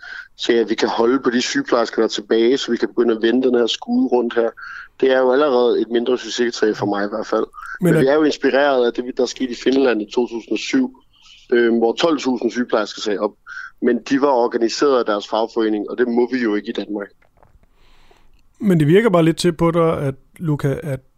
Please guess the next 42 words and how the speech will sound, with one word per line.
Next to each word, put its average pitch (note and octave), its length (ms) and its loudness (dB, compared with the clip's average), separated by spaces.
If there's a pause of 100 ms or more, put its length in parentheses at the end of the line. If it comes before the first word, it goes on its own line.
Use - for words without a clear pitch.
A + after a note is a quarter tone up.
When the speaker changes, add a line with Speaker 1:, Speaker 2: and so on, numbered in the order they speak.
(720)
Speaker 2:
at E3 160 -4
det D#3 80 2
handler D3 220 4
lige E3 160 2
så G3 80 2
meget, D3 380 4
eller D3+ 80 -2
måske C#3 200 -2
endnu E3+ 160 2
mere, D3 360 2
om, C#3 200 0
øh, C3 160 0
ren, D3+ 240 0
øh, C3 140 0
symbolværdi. D3+ 1600 -4
Altså, D#3 180 -6
du - 20 -2
snakkede D3 340 2
om, C3+ 100 2
at C3+ 80 2
nu D3 80 0
bliver C#3+ 160 0
det, C3 120 0
det, B2 180 -4
det C3 120 -2
taget B2 160 -4
op, C#3 180 -4
det C3+ 100 0
bliver B2 260 0
debatteret, C3 720 -4 (560)
øh, B2 400 -2
og, - 140 -12
og E3+ 80 -4
så E3+ 100 -2
videre. D3 240 2
Men D3+ 120 2
har C3 100 2
du C3+ 100 0
slet F#3+ 200 0
ikke E3+ 120 -2
sådan F3+ 260 2
en... C3+ 240 2